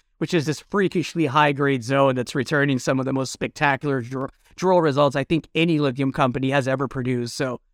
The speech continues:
I'm excited for those results, and I think we're gonna get weekly news flow, um, on, on, on the results side from here on in. And of course, there's a lot of stuff going on behind the scenes with the rumors and, and, you know, kind of confirmed now that,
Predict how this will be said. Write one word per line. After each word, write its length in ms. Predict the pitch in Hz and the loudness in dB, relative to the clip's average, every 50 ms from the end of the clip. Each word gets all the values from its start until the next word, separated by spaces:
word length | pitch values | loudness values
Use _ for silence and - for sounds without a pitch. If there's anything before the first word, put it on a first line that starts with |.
| _ - | _ -4
I'm 100 | - 165 | -2 -2
excited 380 | 156 - - 190 190 185 202 | -2 2 4 4 4 4 2
for 100 | - - | 0 0
those 200 | 175 180 175 156 | 2 2 2 2
results, 380 | 139 160 139 160 170 180 180 170 | 0 0 2 4 4 4 4 4
and 120 | 160 135 | 2 -2
I 40 | 135 | -2
think 160 | 127 - 160 | -2 -2 0
we're 120 | 143 156 151 | 0 0 0
gonna 160 | 151 151 151 | 0 0 0
get 180 | 139 151 143 143 | 0 0 0 0
weekly 300 | 151 156 147 - 147 139 | -2 -2 -2 -2 -2 0
news 260 | 139 143 147 139 - | 0 0 -2 -4 -6
flow, 320 | - 151 139 131 127 123 - _ _ _ _ _ _ - | -4 -2 -2 -2 -2 -6 -8 _ _ _ _ _ _ -4
um, 520 | - 147 143 143 135 135 135 135 131 123 - _ _ _ _ - | 0 2 2 4 2 2 0 -2 -4 -6 -10 _ _ _ _ 0
on, 180 | 165 160 151 | 0 2 2
on, 220 | 139 143 147 151 151 | 2 0 0 0 0
on 120 | 147 156 | 0 0
the 80 | 156 147 | 0 0
results 360 | 135 131 120 143 165 - - | -2 0 0 0 0 0 0
side 240 | - 143 131 131 - | -2 -2 -2 -2 -4
from 120 | 156 131 | -6 -4
here 220 | 120 143 151 147 143 | -2 -2 0 0 0
on 100 | 143 143 | 2 2
in. 160 | 151 160 156 | 2 2 2
And 140 | 151 147 139 | 2 0 -2
of 80 | - | -2
course, 220 | - 190 175 160 - | -2 -2 -2 0 -2
there's 140 | 143 131 | -2 -2
a 40 | 147 | 2
lot 160 | 160 156 156 | 2 2 2
of 60 | 156 - | 2 2
stuff 180 | - 160 147 | 0 -2 0
going 160 | - 160 151 | 0 -2 0
on 240 | 156 151 156 156 - - _ _ _ _ _ | 0 0 -2 -2 -4 -8 _ _ _ _ _
behind 360 | 180 151 143 156 156 165 170 | 0 2 2 4 4 2 2
the 60 | 156 | 0
scenes 280 | - - 160 147 143 131 | 0 0 0 0 0 0
with 140 | 139 135 - | -2 -2 -2
the 80 | 143 | -4
rumors 580 | 127 135 147 143 143 147 143 143 143 143 131 139 | -2 0 0 0 0 0 0 0 0 -2 -2 -2
and, 160 | 143 131 127 | -2 0 0
and, 220 | 131 127 127 127 - | -2 -2 -4 -4 -4
you 140 | 151 156 156 | 0 0 0
know, 120 | 139 131 | 0 0
kind 240 | 123 - 151 147 147 | -2 0 0 0 0
of 80 | 139 - | 0 -2
confirmed 480 | - 127 127 - 147 147 151 143 135 135 135 | -4 -6 -4 -2 -2 -2 -2 -4 -4 -2 -2
now 320 | 139 143 147 156 151 139 135 | 0 2 2 2 2 2 0
that, 220 | 135 135 139 - | -2 -2 -4 -6